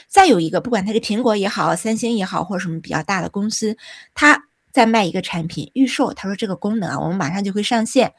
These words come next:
可是呢，他花了大价钱去宣传，它的功能还没有上线，您会不会为它买单呢？有了这次事件，您会不会觉得后顾无忧的可以继续买单呢？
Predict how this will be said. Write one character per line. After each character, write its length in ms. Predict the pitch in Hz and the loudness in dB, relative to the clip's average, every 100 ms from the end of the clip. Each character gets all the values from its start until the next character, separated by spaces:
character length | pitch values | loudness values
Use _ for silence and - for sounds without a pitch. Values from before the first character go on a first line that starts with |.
| - - - | -20 -20 -18
可 140 | - 226 | -4 0
是 140 | 311 | 2
呢， 140 | 294 | 2
他 160 | 269 269 | 2 -2
花 220 | - - | -4 2
了 100 | 285 226 | 2 2
大 200 | - 277 | 0 -2
价 220 | - 214 | -2 0
钱 280 | 175 - 165 | 0 -4 -4
去 200 | 185 196 | -4 -6
宣 320 | 175 - 277 | -6 4 4
传， 240 | 294 160 - - - | 4 0 -4 -14 -20
它 80 | _ | _
的 80 | 247 | 0
功 160 | 254 247 | 2 0
能 100 | 202 | 0
还 140 | 160 | -2
没 80 | 175 | -2
有 100 | 160 | -2
上 240 | 175 156 | -4 -4
线， 240 | - 135 - _ _ | -4 -8 -10 _ _
您 340 | - 185 262 285 _ | -2 0 0 -2 _
会 100 | 240 | -4
不 100 | 196 | -2
会 160 | 196 165 | -2 -2
为 160 | 170 | -4
它 140 | 170 160 | -4 -4
买 200 | 147 - | -4 -4
单 200 | 151 160 | -4 -2
呢？ 140 | 156 - _ - - - | -6 -10 _ -20 -20 4
有 100 | 214 | 8
了 100 | 262 | 8
这 140 | 294 | 8
次 120 | 285 | 6
事 180 | 269 277 | 6 4
件， 260 | 240 214 175 - - | 4 2 2 -6 0
您 160 | 226 | 0
会 140 | 285 285 | 4 2
不 80 | |
会 200 | 269 247 | 6 4
觉 200 | 220 185 | 4 0
得 200 | 180 170 - _ | 2 0 -2 _
后 300 | - - 311 | -6 2 2
顾 180 | 285 254 | 2 0
无 240 | 180 160 | 0 -2
忧 200 | 196 214 | 2 2
的 160 | 208 165 | 2 -2
可 180 | - 165 | -4 -4
以 160 | 190 | -4
继 180 | 160 220 | -4 -4
续 220 | 185 185 | -4 -4
买 220 | 175 - | -6 -10
单 240 | 156 170 | -6 -4
呢？ 100 | 175 | -2